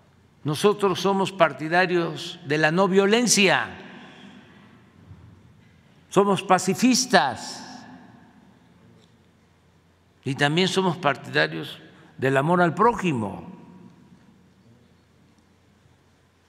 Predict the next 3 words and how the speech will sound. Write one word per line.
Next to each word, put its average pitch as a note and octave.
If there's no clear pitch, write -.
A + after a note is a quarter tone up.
Entonces, F3
no G#3+
preocuparnos F#3